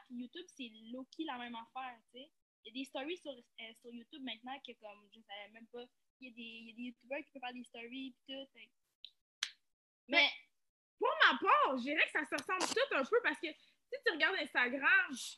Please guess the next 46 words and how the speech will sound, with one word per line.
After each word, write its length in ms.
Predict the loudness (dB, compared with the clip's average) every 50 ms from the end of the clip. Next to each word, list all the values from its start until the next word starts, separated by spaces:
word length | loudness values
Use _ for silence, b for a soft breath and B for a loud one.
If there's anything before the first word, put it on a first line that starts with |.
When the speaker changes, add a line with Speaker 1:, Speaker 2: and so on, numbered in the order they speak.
| _ _ _ _ -4 -2
Speaker 2:
Instagram, 500 | -2 0 2 4 4 6 6 4 4 4
maintenant, 220 | 2 0 0 0 -2 -2
tu 60 | -4
peux 80 | -6 -2
faire 180 | 0 0 0
comme 180 | 0 0 -2 -2
des 140 | -2 -2 -2
genres 200 | -2 -2 0 0
de, 220 | 2 2 2 2
de, 160 | 0 2 0
genres 180 | 2 2 0 0
de 100 | 0 -2
live, 720 | -2 0 -2 0 0 2 4 6 6 6 6 4 2 0 0
là. 160 | -2 0 0 -2 -4 -8 -14 _ _ _ _ _ _ _ _ _ _ _ _ _ _ _ _ _ _ _ _ -6
YouTube, 760 | 0 2 2 2 2 2 2 2 2 2 2 0 0 -2 -4 -6 _ _ _ _ _ _ _ 0
ben, 200 | 4 6 6 6 6
ça 100 | 4 2
Speaker 1:
Des 80 | 2 4
Speaker 2:
place, 140 | 4 4
Speaker 1:
lives. 420 | 4 2 0 _ _ _ _ _ -4
Speaker 2:
hein? 140 | -2 -2 -2 -4 -12 _ _
Speaker 1:
Il 20 | -18
y 20 |
a 40 | -16
des 120 | -12 -10
lives 180 | -8 -8 -8 -10 -12
aussi 220 | -16 -16 -20 -18 -18
sur 120 | -18 -18
YouTube. 260 | -18 -20 _ -20 -8 -2
Speaker 2:
Ben, 180 | 0 0 0 0
c'est 120 | -2 -6 -8
ça. 200 | -4 -2 0 0 0 0 -4 -10 _ _ _ _ _ _ _ _ _ _
Puis 160 | -2 0 0
TikTok, 580 | 2 0 -2 -2 0 2 2 4 4 2 2 0
des 120 | -2 0
fois, 120 | 0 -2 -2
tu 60 | -2
peux 80 | -4 -8
retrouver 220 | -6 -4 -2 0 0
des 40 | 0
TikTok 280 | -2 -4 -4 -4 -6 -6
sur 120 | -4 -4
Instagram. 520 | -4 -2 0 -2 0 2 2 2 2 2 0
Fait 80 | -4 -4
que 60 | -2
moi, 100 | 0 0